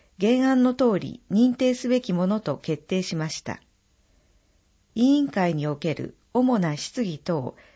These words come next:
審査の概要については次の通りです。決算審査特別委員会。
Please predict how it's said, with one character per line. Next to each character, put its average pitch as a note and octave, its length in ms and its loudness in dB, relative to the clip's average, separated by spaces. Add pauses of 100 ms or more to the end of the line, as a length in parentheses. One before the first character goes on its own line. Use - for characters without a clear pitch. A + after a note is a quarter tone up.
(140)
審 C4+ 280 0
査 G#3 160 0
の D3+ 120 -2
概 G3+ 260 2
要 G#3+ 160 0
に G3+ 160 2
つ G3 160 -6
い F3+ 80 -4
て C#3 160 -10
は A#2+ 180 -8 (180)
次 G#3+ 220 -2
の C4+ 140 2
通 E3 240 -2
り B2 100 -8
で B2 180 -10
す。 - 200 -20 (1900)
決 G3+ 220 -2
算 C4+ 260 2
審 C4 280 0
査 D#3 180 -4
特 E3+ 240 -4
別 B3 260 0
委 A#3 200 0
員 G#3+ 140 0
会。 C3 380 -8